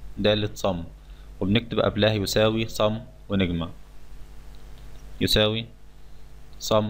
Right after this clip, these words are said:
أول ما ظهرت لي قلنا قدامنا خيار من اتنين، يا إما double click عليها من الماوس يا إما تاب من الكيبورد. قال لي أنت عايز تجمع أنهي حاجة، فأنا هعلم له على دول بكليك شمال وبضغط enter. قال لي إن مجموعهم تسعتاشر. طب أنا هعملها لك النهاردة بطريقة تانية.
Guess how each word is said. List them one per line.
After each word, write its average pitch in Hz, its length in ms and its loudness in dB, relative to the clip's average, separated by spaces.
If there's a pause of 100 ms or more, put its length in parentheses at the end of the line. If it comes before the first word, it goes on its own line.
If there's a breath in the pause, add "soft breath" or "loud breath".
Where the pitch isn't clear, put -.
(140)
أول 107 200 4
ما 101 100 4
ظهرت 98 380 4
لي 95 60 0
قلنا 104 240 4
قدامنا 104 320 4
خيار 208 240 4
من 202 140 4
اتنين، 190 380 4
يا 101 100 4
إما 107 160 4
double 110 240 2
click 110 320 0
عليها 101 320 4
من 95 120 2
الماوس 107 480 2 (300 loud breath)
يا 98 120 6
إما 104 160 4
تاب 107 260 4
من 98 120 2
الكيبورد. 90 480 2 (640 loud breath)
قال 113 120 4
لي 117 240 0
أنت 110 160 0
عايز 104 440 2
تجمع 110 500 2
أنهي 104 220 2
حاجة، 110 320 2
فأنا 107 320 2
هعلم 101 360 2
له 104 60 2
على 95 180 6
دول 104 180 4
بكليك 104 420 -2
شمال 110 380 2 (400 loud breath)
وبضغط 104 440 4 (180)
enter. 90 380 0 (1600)
قال 107 100 4
لي 117 60 4
إن 107 120 2
مجموعهم 104 360 2
تسعتاشر. 90 560 2
طب 98 160 0
أنا 120 180 2
هعملها 113 360 4
لك 117 140 -2
النهاردة 107 340 2
بطريقة 107 320 4
تانية. 85 340 0